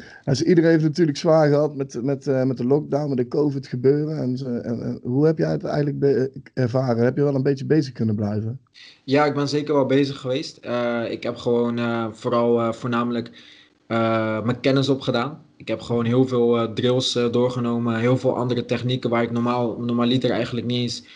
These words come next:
Speaker 2: eh, de tijd voor nam. Eh, nu heb ik heel veel systemen weer erin gebracht en heel veel andere technieken. Dus daar heb ik niet stilgezeten. En langzaamaan ook weer, eh,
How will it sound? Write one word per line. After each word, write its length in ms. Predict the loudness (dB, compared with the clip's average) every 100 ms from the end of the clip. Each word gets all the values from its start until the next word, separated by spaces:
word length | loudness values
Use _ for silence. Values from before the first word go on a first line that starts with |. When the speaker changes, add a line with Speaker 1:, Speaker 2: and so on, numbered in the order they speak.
| -20 _
Speaker 2:
eh, 260 | -4 -2 -2
de 120 | 0
tijd 240 | 2 2
voor 140 | 0 -2
nam. 240 | 0 -2 -6 -6
Eh, 380 | -4 -2 -4 -6 -10 -14
nu 140 | -2 2
heb 160 | 2
ik 100 | 2
heel 240 | 2 4 4
veel 80 | 2
systemen 460 | -6 -2 -2 -2
weer 200 | -2 -4
erin 220 | -4 -8
gebracht 460 | -8 -6 -4 -4 -6
en 80 | -6
heel 180 | -4 -6
veel 140 | -6
andere 220 | -8 -8
technieken. 520 | -8 -8 -8 -8 -8 -10 -20 -20 -4
Dus 280 | -2 -2 -4
daar 200 | 0 2
heb 120 | 2
ik 100 | -2
niet 240 | -4 -6
stilgezeten. 840 | -6 -4 -4 -4 -6 -4 -6 -10 -8
En 100 | -4
langzaamaan 480 | -2 -2 -2 -2 0
ook 160 | -2
weer, 260 | -2 -2 0
eh, 240 | -2 -2